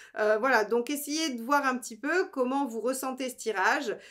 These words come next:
Si vous sentez que ça vous touche et que ça vous blesse, c'est qu'effectivement, ben, vous êtes en cinq d'épée et donc il va falloir quand même passer par le roi de bâton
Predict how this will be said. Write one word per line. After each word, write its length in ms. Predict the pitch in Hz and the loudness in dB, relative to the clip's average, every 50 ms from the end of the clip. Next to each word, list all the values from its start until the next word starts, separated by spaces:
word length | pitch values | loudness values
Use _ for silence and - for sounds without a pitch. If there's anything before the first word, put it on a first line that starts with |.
| - - | -20 -16
Si 200 | - - 285 294 | -8 -4 -4 -2
vous 120 | 277 302 | 0 0
sentez 300 | 285 311 294 285 294 302 | 0 0 -2 -2 -2 -4
que 60 | 285 | -2
ça 140 | - 262 240 | 0 0 0
vous 120 | 220 226 233 | 0 0 -4
touche 240 | - 269 254 254 | -6 -6 -6 -4
et 60 | 220 202 | -6 -6
que 60 | - | -4
ça 120 | - 196 | -4 -4
vous 140 | 190 196 196 | -4 -6 -6
blesse, 400 | 185 202 226 254 294 294 - - | -4 -2 0 0 -2 -4 -8 -10
c'est 160 | - - 233 - | -10 -10 -8 -6
qu'effectivement, 720 | - 208 202 208 196 202 - - 180 202 233 247 277 - - - - _ _ - | -6 -6 -4 -6 -8 -8 -10 -12 -8 -4 -2 -2 -2 -2 -4 -8 -20 _ _ -4
ben, 200 | 180 226 233 220 | 0 2 2 2
vous 160 | 226 233 202 | 0 0 0
êtes 160 | 202 202 202 | 0 0 -2
en 60 | 190 | -6
cinq 260 | 185 - 202 185 185 | -10 -8 -8 -8 -8
d'épée 400 | 170 175 170 - 208 240 233 - - | -8 -6 -2 0 0 0 0 -2 -6
et 120 | - 208 | -6 -4
donc 240 | 196 202 220 220 - | -4 -4 -4 -4 -6
il 80 | 220 202 | -8 -8
va 100 | - - | -8 -8
falloir 420 | - - 185 180 190 - 302 - | -8 -8 -8 -6 -6 -8 -8 -8
quand 140 | - 214 202 | -8 -8 -6
même 240 | 202 196 214 240 240 | -4 -4 -4 -6 -6
passer 440 | - 202 202 - 190 180 - _ _ | -8 -8 -6 -6 -6 -6 -8 _ _
par 160 | - 220 208 | -4 -4 -4
le 80 | 202 196 | -4 -4
roi 160 | 196 196 185 | -6 -6 -6
de 80 | 185 180 | -8 -6
bâton 380 | 175 175 175 - 214 220 233 | -8 -10 -8 -6 -6 -6 -6